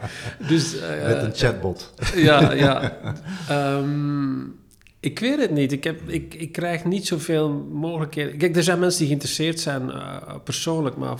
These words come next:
Speaker 2: qua opleiding heb ik het gevoel dat mensen gewoon ook daarin, eh, heel, eh, eigenzinnig zijn. Ze zitten in een opleidingstraject, ze leren wat ze moeten leren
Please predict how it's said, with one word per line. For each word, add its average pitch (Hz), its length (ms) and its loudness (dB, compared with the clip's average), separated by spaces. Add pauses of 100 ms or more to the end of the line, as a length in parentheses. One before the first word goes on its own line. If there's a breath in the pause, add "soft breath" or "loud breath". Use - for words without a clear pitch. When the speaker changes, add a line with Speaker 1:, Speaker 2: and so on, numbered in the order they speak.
(120)
Speaker 2:
qua 127 180 -4
opleiding 147 480 -4
heb 127 100 -4
ik 123 60 -10
het - 80 -12
gevoel 139 220 -6
dat 135 180 -6
mensen 135 400 -2
gewoon 123 420 -2 (560 loud breath)
ook 117 240 -2
daarin, 135 720 2
eh, 131 800 -8 (420)
heel, 131 720 0 (200)
eh, 131 380 -12
eigenzinnig 151 580 2
zijn. 123 340 -4
Ze 117 100 -4
zitten 127 240 -2
in 120 60 -2
een 123 80 -4
opleidingstraject, 135 1080 -6 (220 loud breath)
ze - 180 -2
leren 135 280 6
wat 127 140 2
ze 131 100 -2
moeten 135 240 2
leren 135 380 0